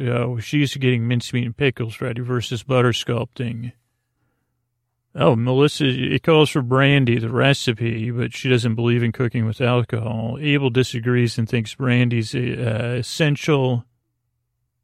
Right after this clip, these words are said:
And when Melissa goes to the phone, Abel sneaks some brandy in there. Abel, uh, the phone call is, uh, for son Wayne, whose girlfriend Eleanor can't,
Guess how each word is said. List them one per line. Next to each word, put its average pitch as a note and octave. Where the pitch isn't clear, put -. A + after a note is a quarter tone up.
And B2
when B2
Melissa B2+
goes B2+
to C#3+
the B2
phone, B2+
Abel B2+
sneaks -
some B2+
brandy A#2
in A#2
there. A#2
Abel, B2+
uh, -
the B2
phone D#3+
call C3
is, B2
uh, A#2+
for A#2
son B2
Wayne, B2
whose B2+
girlfriend C#3
Eleanor B2+
can't, B2